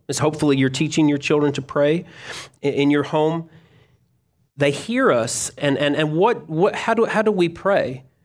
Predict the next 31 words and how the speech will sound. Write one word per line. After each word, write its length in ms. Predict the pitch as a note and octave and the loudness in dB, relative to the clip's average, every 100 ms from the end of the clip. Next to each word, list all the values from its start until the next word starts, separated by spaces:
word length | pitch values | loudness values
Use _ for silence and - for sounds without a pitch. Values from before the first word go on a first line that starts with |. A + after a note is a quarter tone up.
| _ | _
By 180 | - D#3+ | -2 2
our 120 | D#3+ | 2
example, 480 | D3 C#3 D3+ F3+ F3 | 0 -2 -2 0 0
do 100 | D3 | 2
we 140 | C#3 C3+ | 2 2
just 260 | D#3+ D#3+ | 0 -2
teach 360 | - F#3+ G3 - | -4 -2 -2 -2
them 180 | C#3+ C3+ | 0 2
that 440 | C3 C3 - - | 2 2 -2 -12
this 240 | - - C#3+ | -12 -6 -2
is 100 | D#3+ | 0
just 220 | E3 - | 0 0
something 340 | F3+ F3 E3+ | 0 0 2
we 100 | D3+ | 0
throw 340 | C#3+ - E3 D#3 | 0 0 2 2
on 180 | D3 C#3+ | 2 0
at 100 | C3 | 0
the 180 | C3+ | 0
end? 160 | C3 A#2+ | 2 0
It 60 | A2+ | 0
has 200 | D3 C#3+ | -2 0
no 200 | C#3+ F3+ | 0 2
relevance 640 | F#3 F#3 G3 E3+ C#3+ C3+ | 2 2 2 2 0 0
to 100 | - | -2
the 100 | C#3+ | 0
rest 340 | C3+ C#3 - G3 | 2 2 0 0
of 60 | |
the 80 | D#3 | 0
prayer. 600 | - - F3+ D3+ A#2 C3+ - - | -2 0 2 2 2 -2 -4 -6
It's 180 | - C3+ | -4 0
just, 340 | E3 C#3+ - | 2 0 -2